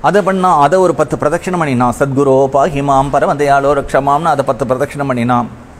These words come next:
உடனே விழுந்து விழுந்து அதை நமஸ்காரம் பண்ணினான். அதை தலைமையில வச்சுட்டு கூத்தாடினான். அதுல இருக்கிற தீர்த்தத்தை கொஞ்சம் சாப்பிட்டான். இவனுக்கு இங்க எல்லாம் மறந்து போயிடுத்து நேரங்கள்லாம்.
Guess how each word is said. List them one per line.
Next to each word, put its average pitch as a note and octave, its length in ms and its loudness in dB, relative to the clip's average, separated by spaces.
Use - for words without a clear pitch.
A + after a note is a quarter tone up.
உடனே F#3+ 280 0
விழுந்து G3 380 2
விழுந்து F#3+ 240 -2
அதை F3+ 100 0
நமஸ்காரம் D3+ 420 -2
பண்ணினான். A2+ 440 0
அதை E3 260 0
தலைமையில G#3 420 2
வச்சுட்டு E3+ 320 0
கூத்தாடினான். B2 680 0
அதுல G3 280 4
இருக்கிற G3+ 240 2
தீர்த்தத்தை F3+ 440 -2
கொஞ்சம் C#3+ 360 0
சாப்பிட்டான். A#2 420 0
இவனுக்கு G3+ 800 2
இங்க C#3+ 180 -2
எல்லாம் C3+ 260 0
மறந்து C#3+ 300 -2
போயிடுத்து A#2+ 280 -4
நேரங்கள்லாம். A2+ 600 -2